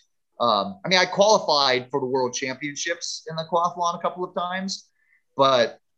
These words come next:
I, I think that I, I, I say that simply, I never, I say never apologize for your competition, but I, I will say, I think the competition is a lot lesser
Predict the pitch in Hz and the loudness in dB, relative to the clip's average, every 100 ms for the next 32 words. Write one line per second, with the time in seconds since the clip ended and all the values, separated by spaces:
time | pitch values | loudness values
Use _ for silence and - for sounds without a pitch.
0 | _ - - - - 175 165 160 165 147 | _ -20 -20 -20 -4 0 2 2 0 2
1 | 135 - - 147 156 - - _ _ 160 | 0 -2 -6 -6 -8 -14 -20 _ _ -14
2 | 165 - 156 143 175 151 - 196 160 151 | -12 -4 0 2 2 0 0 -2 -2 -4
3 | 160 185 247 226 - 165 214 208 226 196 | 0 2 4 2 -2 -4 -2 -2 0 0
4 | - 156 156 156 160 151 131 135 127 123 | 0 -2 0 -2 -4 -8 -8 -8 -10 -8
5 | 123 - 147 156 _ _ _ - 147 139 | -8 -6 -10 -14 _ _ _ 0 4 4
6 | 143 - _ 151 143 147 143 - 151 127 | 2 -2 _ 0 2 4 4 4 2 0
7 | 120 - 185 151 123 135 147 143 139 139 | 0 -4 -4 -8 -8 -8 -4 -4 -4 -6
8 | 123 - 123 120 120 120 117 117 - 131 | -6 -8 -4 0 0 -2 -4 -4 -4 -8
9 | 131 | -10